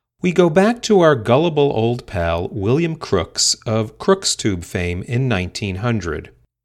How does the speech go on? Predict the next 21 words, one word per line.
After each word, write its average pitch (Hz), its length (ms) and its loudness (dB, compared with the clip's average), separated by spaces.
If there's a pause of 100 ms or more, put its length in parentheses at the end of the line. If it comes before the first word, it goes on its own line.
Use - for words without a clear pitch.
(360)
He 202 160 0
was 196 180 6
still 175 320 2
doing 202 300 4
research, 101 680 0
having 135 360 -2
jumped 117 340 -2 (100)
on 101 240 -2
the 127 100 2
radioactivity 98 1000 -2
bandwagon. 92 880 -2 (840)
One 226 280 2
perplexing 123 720 -2
observation 101 800 -2
he 113 140 -2
made 95 340 -2
in 113 100 -2
this 117 240 -2
new 175 260 0
radioactivity 123 1000 0
fad 80 640 -6